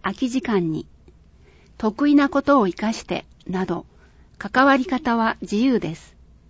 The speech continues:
まずは見学からでも大歓迎です。お気軽にお問い合わせください。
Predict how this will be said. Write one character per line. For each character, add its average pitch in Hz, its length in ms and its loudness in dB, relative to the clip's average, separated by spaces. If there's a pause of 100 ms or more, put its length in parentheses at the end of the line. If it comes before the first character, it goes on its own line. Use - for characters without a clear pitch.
(460)
ま 262 220 0
ず 247 160 -2
は 202 280 -4
見 269 240 4
学 285 240 2
か 262 140 -2
ら 254 120 0
で 214 100 0
も 180 160 0
大 208 220 0
歓 262 260 2
迎 190 180 4
で 170 160 -4
す。 - 180 -20 (960)
お 202 120 -6
気 254 160 -6
軽 247 260 0
に 233 280 0
お 180 80 -6
問 240 220 0
い 247 60 2
合 233 60 2
わ 233 80 2
せ 233 140 -4
く - 100 -6
だ 214 120 -4
さ 208 200 -4
い。 - 120 -4